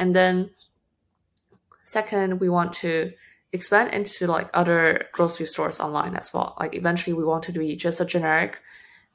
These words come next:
um, Chrome extension for anyone that's shopping online. So I think the next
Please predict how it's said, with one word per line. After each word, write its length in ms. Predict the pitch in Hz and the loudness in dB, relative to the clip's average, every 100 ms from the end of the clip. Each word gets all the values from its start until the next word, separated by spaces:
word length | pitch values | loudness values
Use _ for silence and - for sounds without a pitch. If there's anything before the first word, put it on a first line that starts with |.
| _ _ | _ _
um, 220 | 170 170 - | -8 -8 -4
Chrome 180 | 214 | -2
extension 500 | 220 - 233 240 254 | -2 -2 -2 -2 -6
for 300 | 269 - 175 | -4 2 4
anyone 560 | - 180 180 170 165 165 | 4 4 2 2 0 -2
that's 200 | 175 - | -6 -6
shopping 440 | - 156 - 175 | -6 -6 -6 -6
online. 440 | - - - - - _ - - - - _ | -4 -4 -4 -8 -10 _ -20 -20 -20 -20 _
So 520 | - 160 147 - - _ _ _ _ _ _ _ | 0 2 2 0 -10 _ _ _ _ _ _ _
I 80 | - | -6
think 160 | 180 175 | 0 0
the 80 | 165 | 0
next 380 | 175 175 - | -2 -4 -10